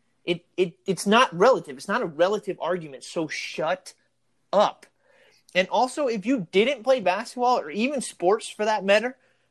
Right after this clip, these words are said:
or even sports for that matter, rec doesn't count, all right? <laughs> Rec does not count. Then you have zero reason or zero ground to be standing on to make that kind of comment. You have no perspective. If you,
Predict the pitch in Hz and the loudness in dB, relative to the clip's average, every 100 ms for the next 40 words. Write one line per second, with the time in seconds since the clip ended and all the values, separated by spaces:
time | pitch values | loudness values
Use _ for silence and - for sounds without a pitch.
0 | _ - 147 190 208 156 - 160 185 - | _ -10 -4 -2 -2 -4 0 2 2 2
1 | 190 185 175 185 151 165 - 202 180 135 | 2 4 2 2 2 0 0 -4 -6 -10
2 | - - _ 95 113 - 151 151 160 151 | -16 -18 _ -10 -4 0 0 0 -2 -4
3 | 151 - - 117 - - - - _ _ | -6 -8 -8 -10 -10 -20 -20 -20 _ _
4 | 156 180 220 214 170 147 127 131 160 214 | 2 4 4 4 2 0 -8 -2 4 6
5 | 185 147 131 - _ _ - 127 156 180 | 6 4 -2 -10 _ _ -16 -4 -2 -2
6 | 135 117 90 _ _ _ _ _ _ _ | -4 -10 -16 _ _ _ _ _ _ _
7 | _ _ - 151 147 143 170 196 208 175 | _ _ -8 -8 -8 -4 4 6 6 4
8 | 143 147 165 185 175 143 131 - 170 170 | 2 2 4 4 2 -6 -8 -4 -2 -2
9 | 151 127 120 123 147 151 147 131 - 151 | -6 -12 -12 -12 -8 -4 -4 -4 -4 -4
10 | 147 123 - _ _ _ - - 170 233 | -2 -4 -10 _ _ _ -18 -4 2 2
11 | 170 - _ _ 170 196 196 165 _ 151 | 2 -8 _ _ -2 4 4 2 _ -4
12 | 196 202 185 185 170 208 208 185 107 _ | 0 2 0 -4 -6 -2 -2 -2 -8 _
13 | _ _ _ _ _ _ _ - 175 - | _ _ _ _ _ _ _ -4 -4 -2
14 | 254 | -4